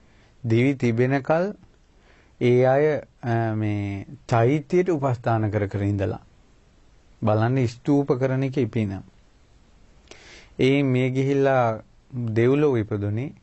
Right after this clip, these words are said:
කාශ්‍යප බුදුරජාණන් වහන්සේගේ ශාසනය ඉඳලා අපේ බුද්ධ ශාසනය දක්වා මේ පොළොව ගව් තුනක් වැඩෙන කල්ම දෙවියන් අතර. සසරක හැටි බලන්න අවසානයේ වැද්දෝ වෙලා ඉපදුනා.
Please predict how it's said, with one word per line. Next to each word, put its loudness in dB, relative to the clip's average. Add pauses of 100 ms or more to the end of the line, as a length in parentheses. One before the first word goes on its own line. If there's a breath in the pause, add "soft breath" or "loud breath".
(720 soft breath)
කාශ්‍යප 2
බුදුරජාණන් 0
වහන්සේගේ -2
ශාසනය 0
ඉඳලා 2
අපේ 0
බුද්ධ -4 (100)
ශාසනය 0
දක්වා 0
මේ -2
පොළොව 2
ගව් 2
තුනක් -4
වැඩෙන 2
කල්ම -2
දෙවියන් -2
අතර. -10 (1600 soft breath)
සසරක 0
හැටි 0
බලන්න -2
අවසානයේ -2
වැද්දෝ 0
වෙලා 0
ඉපදුනා. -10